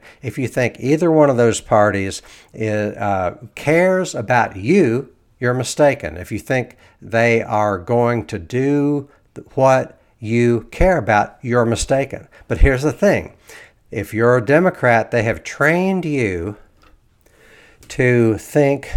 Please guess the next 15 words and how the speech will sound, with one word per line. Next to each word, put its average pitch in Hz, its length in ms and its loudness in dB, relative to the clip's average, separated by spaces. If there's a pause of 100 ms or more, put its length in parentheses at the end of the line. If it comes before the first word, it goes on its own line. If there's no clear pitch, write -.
(100)
that 113 440 0
your 135 220 0
problem 110 680 0
is 90 260 -10
those 120 480 0
Republicans, 98 760 -4
especially 113 640 -6
the 95 180 -14
little 104 260 -2
guy, - 420 -12 (360)
especially 151 540 0
though, 104 320 2
you 113 200 0
know, 98 220 -2
those 92 420 -8